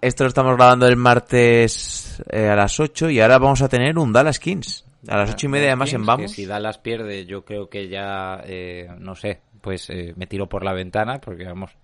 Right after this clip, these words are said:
Speaker 1: Bueno, la séptima plaza ya la tiene
Speaker 2: Eh,
Speaker 1: asegurada y la, y a la sexta yo creo que no sé si ni siquiera podrá
Speaker 2: y a
Speaker 1: llegar.
Speaker 2: las, y a
Speaker 1: O sea,
Speaker 2: las
Speaker 1: está muy
Speaker 2: diez
Speaker 1: lejos.
Speaker 2: veremos la tercera victoria de los Suns contra los Clippers.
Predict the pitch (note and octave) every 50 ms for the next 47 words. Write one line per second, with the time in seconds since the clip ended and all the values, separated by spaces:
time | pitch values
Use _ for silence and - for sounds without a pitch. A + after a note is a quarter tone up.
0 | _ _ _ _ _ _ _ _ _ - - _ _ _ _ - C3 C3 B2 A#2+
1 | B2 - - A#2 A2 B2 C3+ C3 D#3 D3+ D#3 D3 D3+ D3+ D3+ D#3 D3+ D3 D3 C#3
2 | D3 C#3+ C#3 C3 C3 C3+ A#2+ A#2+ B2 B2+ C3 C3+ C#3 C#3+ D3+ D3+ D3 B2+ - -
3 | A#2 A2+ G#2+ A2 G#2+ G#2 G#2 G#2 G#2 G2+ G2+ G2+ G2 G2 G2 G2 G2 G2 G2 -
4 | - - G2+ G2+ G2 G2 G2 G2+ A#2 A#2+ - - - C3+ C3 C3 C3 C3 C3 C3
5 | C3+ B2 B2 B2 B2+ B2+ A#2+ B2 A#2+ A#2+ B2 B2 C3 C3 B2 C3 B2+ A#2+ A2+ A2
6 | G2+ G#2+ G#2 G2 G#2+ G#2 G2 - - G2+ G2+ F#2+ F2+ F2 F2 - - - - -
7 | - B2 A#2+ A#2 A2 G#2+ G2+ G2+ G2 G2+ G#2 G#2+ G#2+ A2 G#2+ G#2+ - A2 A#2 A#2+
8 | A2+ A#2 A#2 A#2+ A#2+ A#2+ A#2+ A#2 A2+ A2 G#2+ - G#2+ G2+ - - G#2+ G#2+ G#2+ G#2
9 | G2 - G#2+ G#2 A2 A2 G#2+ G#2 G2+ - - A2 A2+ A2 - - A#2+ A2 G#2 G#2+
10 | G2 F#2+ F#2+ - - A2+ A#2 G#2+ - F2+ - - _